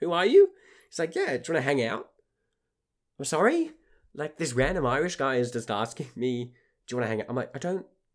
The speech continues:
I didn't say it, but in my head, I'm like, "I don't know you. You, did you drug my friend? <laughs> The person I'm working with?" Like,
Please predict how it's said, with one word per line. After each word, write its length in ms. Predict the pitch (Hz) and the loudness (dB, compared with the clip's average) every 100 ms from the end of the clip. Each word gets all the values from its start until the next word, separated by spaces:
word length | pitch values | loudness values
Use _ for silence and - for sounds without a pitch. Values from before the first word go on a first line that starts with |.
| - | -10
I 100 | 107 | -6
didn't 260 | 110 127 - | -2 -2 -2
say 120 | 90 | -10
it, 160 | 60 - | -14 -12
but 100 | - | -6
in 80 | 180 | -2
my 120 | 139 | -2
head, 200 | 113 131 | 0 0
I'm 80 | 101 | -2
like, 200 | 98 - - | -6 -10 -8
"I 60 | 185 | -4
don't 200 | 285 185 | -4 0
know 140 | 240 | 2
you. 320 | 247 151 101 - _ | 4 2 2 -6 _
You, 240 | 202 226 - _ _ _ _ _ - | -6 -6 -6 _ _ _ _ _ -12
did 160 | 165 381 | -6 -2
you 100 | 262 | -2
drug 440 | - 147 175 139 | 2 2 2 0
my 140 | 135 | -2
friend? 440 | 123 139 233 330 - _ 214 | 0 -2 -4 -6 -10 _ -20
<laughs> 180 | - 151 | -12 -10
The 160 | - | -8
person 280 | - 170 135 | -2 -2 0
I'm 140 | 120 | 0
working 300 | 107 131 147 | 2 0 0
with?" 240 | 175 233 143 | -4 -4 -6
Like, 280 | 135 131 | -6 -8